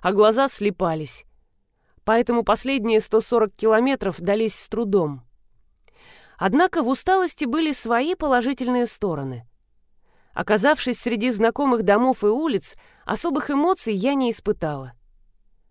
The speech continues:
Машину Виталия оставила на стоянке возле поста гаи и направилась к троллейбусной остановке. Время как будто остановилось.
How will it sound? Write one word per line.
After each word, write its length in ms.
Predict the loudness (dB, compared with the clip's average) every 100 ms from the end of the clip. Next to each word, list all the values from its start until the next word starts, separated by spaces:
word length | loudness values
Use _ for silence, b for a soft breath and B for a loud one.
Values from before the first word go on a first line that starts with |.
| _ 0
Машину 400 | 0 2 0 2
Виталия 540 | 0 2 2 4 2
оставила 420 | 2 0 4 4
на 120 | 4 2
стоянке 560 | 2 2 2 0 -2
возле 260 | -2 0 0
поста 340 | 0 0 -2
гаи 420 | 2 2 2 -2 B B
и 100 | 0
направилась 600 | 2 2 2 2 2 0 -4
к 80 |
троллейбусной 680 | -4 0 0 0 -2 -2 -4
остановке. 640 | -2 -4 -4 -6 -10 -18 -20 _ _ _ _ _ _ _ _ _ _ _ _ _ _ _ _ _ _ _ _ -10
Время 440 | -2 2 2 0
как 260 | -2 -4 -2
будто 400 | -6 -4 -4 -4
остановилось. 880 | -4 -4 -4 -4 -6 -8 -10 -16